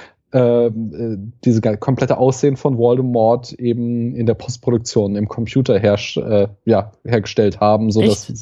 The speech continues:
Speaker 1: sie beim Dreh da tatsächlich nur einen glatzköpfigen, äh, Ra-, Ralph Fiennes hatten,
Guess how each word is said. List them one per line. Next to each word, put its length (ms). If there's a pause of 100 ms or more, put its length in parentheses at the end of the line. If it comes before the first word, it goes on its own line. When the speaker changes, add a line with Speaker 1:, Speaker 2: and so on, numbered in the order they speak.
Speaker 1:
sie 260 (460)
beim 240
Dreh 480
da 140
tatsächlich 560
nur 100
einen 240
glatzköpfigen, 1120
äh, 80
Ra-, 560
Ralph 340
Fiennes 360
hatten, 440